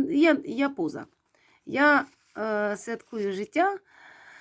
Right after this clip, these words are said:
торжествую життя, е, радію весні і кожній квіточці.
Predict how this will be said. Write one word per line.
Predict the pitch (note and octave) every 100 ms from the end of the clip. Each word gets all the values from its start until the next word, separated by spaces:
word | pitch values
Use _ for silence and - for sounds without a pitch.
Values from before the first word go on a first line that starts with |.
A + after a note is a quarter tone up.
| - - _ _
торжествую | A#3+ G#3 G3+ - C#4+ F4 D#4
життя, | B3+ C4 - C4 B3 A3 - - - - _ _ _ _ _ _ _ -
е, | F#3+
радію | G#3+ A3 C4 A3+
весні | G3 F#3+ B3+ D4+ E4+ - _ _ _ _ _
і | -
кожній | - D4+ B3+ G3+
квіточці. | D3+ D3+ - - - - -